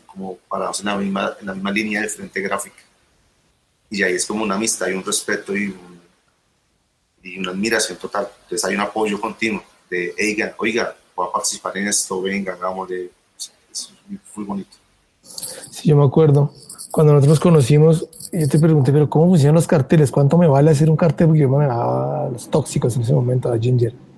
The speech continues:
Speaker 1: A Ginger.
Speaker 2: Y yo no, yo decía, pues me dijo, "No, eso no, en toda la transacción nunca nada, no hay plata".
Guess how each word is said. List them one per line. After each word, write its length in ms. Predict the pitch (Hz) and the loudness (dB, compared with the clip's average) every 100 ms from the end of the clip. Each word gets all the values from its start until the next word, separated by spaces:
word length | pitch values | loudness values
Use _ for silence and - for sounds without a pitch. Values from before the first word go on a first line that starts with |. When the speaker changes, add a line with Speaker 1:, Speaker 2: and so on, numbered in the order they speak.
| - | -14
Speaker 1:
A 80 | 98 | -12
Ginger. 320 | - - - - - _ _ | -12 -18 -20 -20 -20 _ _
Speaker 2:
Y 160 | - 135 | 4 6
yo 140 | 131 | 6
no, 220 | 131 131 - | 6 4 2
yo 120 | 127 117 | -2 -2
decía, 380 | - - 139 - _ _ _ _ _ | -4 -4 -6 -6 _ _ _ _ _
pues 120 | 135 | 2
me 80 | 131 | 4
dijo, 120 | 131 143 | 6 6
"No, 300 | 147 269 277 | 6 4 2
eso 320 | - 208 208 165 | 0 0 0 0
no, 160 | 180 - - | 0 -2 0
en 160 | 151 131 | 2 4
toda 180 | 185 | 4
la 80 | 214 | 4
transacción 600 | 208 196 165 123 151 165 | 4 4 4 4 4 6
nunca 280 | 190 185 190 | 6 4 4
nada, 220 | 185 185 | 4 4
no 80 | 180 | 4
hay 80 | 190 | 2
plata". 380 | - 247 - | 2 -2 -2